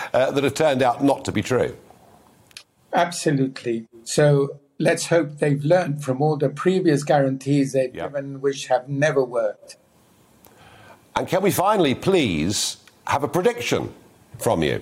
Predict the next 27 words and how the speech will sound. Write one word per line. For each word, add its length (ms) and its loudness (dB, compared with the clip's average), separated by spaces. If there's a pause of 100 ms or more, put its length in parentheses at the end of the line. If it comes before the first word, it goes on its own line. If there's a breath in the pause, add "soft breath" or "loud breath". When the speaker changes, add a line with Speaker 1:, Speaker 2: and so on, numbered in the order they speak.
(100)
Speaker 1:
What 280 2
do 80 2
you 180 4
think 680 -2
is 140 0
gonna 220 0
happen 380 0 (220 loud breath)
on 200 0
Thursday? 560 -2 (2250 loud breath)
Speaker 2:
I 100 4
think 220 2
they've 180 2
been 220 2
under 260 4
a 60 2
lot 220 4
of 100 -2
pressure. 560 2 (480)
I 160 4
think 360 0
we 140 2
will 180 2
see 680 0 (360)
more 360 4
countries 520 0
in 120 2
green. 500 2